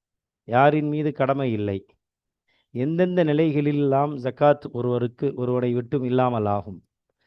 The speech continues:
எந்த நிலைகளில் ஒருவருக்கு ஜக்காத் கடமையாக ஆகும் என்பன போன்ற சில சட்டங்களை எல்லாம் சொல்லி காட்டுவார்கள். அதற்கு முன்பதாக ஜக்காத்தினுடைய சிறப்பை நாம் தெரிந்து கொள்ள வேண்டும். ஏனெனில் ஜக்காத்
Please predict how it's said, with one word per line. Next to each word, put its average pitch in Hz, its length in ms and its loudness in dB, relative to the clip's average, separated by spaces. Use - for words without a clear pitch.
எந்த 151 320 0
நிலைகளில் 147 540 2
ஒருவருக்கு 127 640 -2
ஜக்காத் 117 440 -2
கடமையாக 120 580 -2
ஆகும் 101 460 -6
என்பன 139 360 0
போன்ற 135 640 4
சில 120 240 -4
சட்டங்களை 123 540 0
எல்லாம் 110 360 2
சொல்லி 120 240 -4
காட்டுவார்கள். 101 800 -6
அதற்கு 160 420 0
முன்பதாக 147 520 2
ஜக்காத்தினுடைய 151 840 0
சிறப்பை 156 720 -4
நாம் 127 260 -4
தெரிந்து 127 320 -2
கொள்ள 107 220 -2
வேண்டும். 92 380 -8
ஏனெனில் 131 560 0
ஜக்காத் 143 480 0